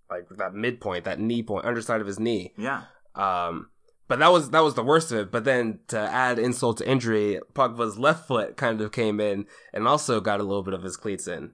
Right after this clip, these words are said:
Speaker 2: Mm.
Speaker 1: um, on Bellerin. So I don't think it's intentional. I don't think Bellerin's challenge was that, you know, crazy. It's,
Speaker 2: Mm-hmm.
Speaker 1: it's a rather common challenge you see. And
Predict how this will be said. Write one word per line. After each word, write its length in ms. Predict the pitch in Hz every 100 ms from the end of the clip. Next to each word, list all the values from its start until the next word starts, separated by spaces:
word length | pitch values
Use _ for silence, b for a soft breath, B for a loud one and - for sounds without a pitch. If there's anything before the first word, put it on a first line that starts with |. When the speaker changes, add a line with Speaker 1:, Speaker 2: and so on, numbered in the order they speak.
| -
Speaker 2:
Mm. 340 | 107 107 101
Speaker 1:
um, 500 | 98 92 87 80 92 -
on 160 | - 98
Bellerin. 500 | 95 92 92 90 90 - B B
So 460 | B 117 101 92 85 b b b b _ - - _ _
I 100 | -
don't 200 | 135 160
think 140 | 147 151
it's 100 | 147
intentional. 640 | 135 156 147 165 165 165 - _ _ _ -
I 320 | 95 110 104 - _
don't 260 | 139 143 143
think 240 | 147 131
Bellerin's 480 | 131 135 127 123 113
challenge 480 | - 131 127 131 113
was 220 | 104 95
that, 400 | 98 110 107 - _ _ _ _ _ -
you 120 | 92
know, 240 | 71 58 - _
crazy. 480 | - 123 123 143 147 -
It's, 100 | 98
Speaker 2:
Mm-hmm. 320 | 101 110 113 95
Speaker 1:
it's 140 | 92
a 60 | 95
rather 500 | 104 107 104 101 -
common 340 | 120 110 113
challenge 400 | 110 113 120 123
you 100 | 123
see. 320 | 117 135 135 131 b b b b -
And 560 | 104 104 101 101 98